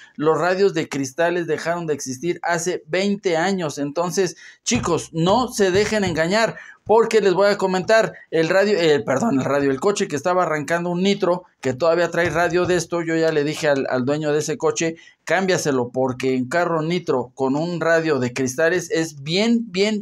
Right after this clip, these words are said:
bien, bien peligroso", ¿sí? Porque pierde señal,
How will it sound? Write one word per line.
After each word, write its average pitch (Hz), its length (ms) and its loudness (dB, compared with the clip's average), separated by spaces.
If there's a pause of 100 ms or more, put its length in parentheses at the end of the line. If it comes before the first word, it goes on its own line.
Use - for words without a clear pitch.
bien, 196 320 0
bien 208 340 -2
peligroso", 139 720 0 (380)
¿sí? 160 200 -6
Porque 135 420 -2
pierde 208 440 2
señal, 196 580 0